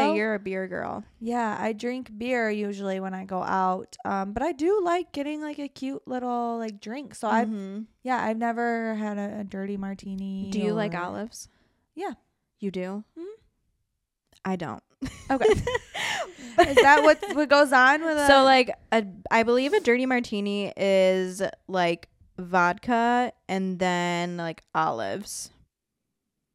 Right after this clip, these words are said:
Speaker 2: Like, they put, like, an olive juice in it and then they do, like, garnish it with, like, olives.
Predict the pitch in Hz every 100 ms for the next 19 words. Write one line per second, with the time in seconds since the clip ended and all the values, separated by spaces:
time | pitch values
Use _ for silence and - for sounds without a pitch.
0 | _ _ _ _ - 190 190 185 185 214
1 | 190 185 - 180 185 190 185 196 196 -
2 | - - - 202 196 196 - 185 175 180
3 | 175 175 175 - 185 185 165 170 180 196
4 | - 170 180 - 170 - 156 170 190 233
5 | - -